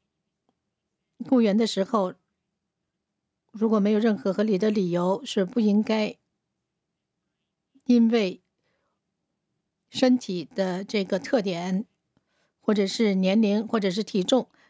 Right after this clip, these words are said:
来进行的，这是间-，间接的歧视。至于说妇女的职业发展，这本身呢，并不是个问题。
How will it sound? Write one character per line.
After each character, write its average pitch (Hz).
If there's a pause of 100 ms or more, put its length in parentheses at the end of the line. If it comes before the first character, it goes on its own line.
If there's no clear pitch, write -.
(160)
来 185
进 226
行 185
的， 190
这 -
是 190
间-， 175 (240)
间 226
接 196
的 185 (380)
歧 -
视。 190 (500)
至 247
于 226
说 220 (840)
妇 -
女 196
的 190 (460)
职 202
业 240
发 240
展， 175
这 247
本 170
身 240
呢， 214
并 202
不 208
是 220
个 220
问 208
题。 170